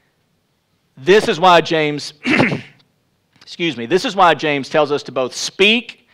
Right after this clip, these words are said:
and act as those who are to be judged by the law of liberty. Because as disciples of Jesus Christ, we have been set free, brothers and sisters,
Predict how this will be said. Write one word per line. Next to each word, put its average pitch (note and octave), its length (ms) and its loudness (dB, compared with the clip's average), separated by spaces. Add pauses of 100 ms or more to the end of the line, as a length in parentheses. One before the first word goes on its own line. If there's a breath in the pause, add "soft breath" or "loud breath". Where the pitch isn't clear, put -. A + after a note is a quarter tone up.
(720 soft breath)
and E3+ 440 2 (140)
act G#3 380 2
as C#3 220 -2
those C#3 380 0
who D3+ 120 -4
are C#3+ 100 0
to C#3+ 100 -10
be C3 120 -8
judged D3+ 600 -2 (1080)
by D3+ 400 4
the C#3+ 100 0
law C#3 580 4
of B2+ 180 -10
liberty. C3+ 640 -4 (800 soft breath)
Because E3+ 280 4
as E3 160 4
disciples F#3 640 2
of D#3+ 80 -2
Jesus D#3 340 -6
Christ, C#3+ 540 0
we F3+ 320 -2
have D#3+ 400 2
been D#3+ 280 0
set D3+ 500 2
free, D3+ 540 -4
brothers A#2+ 460 -8
and A#2 220 -14
sisters, A2 580 -16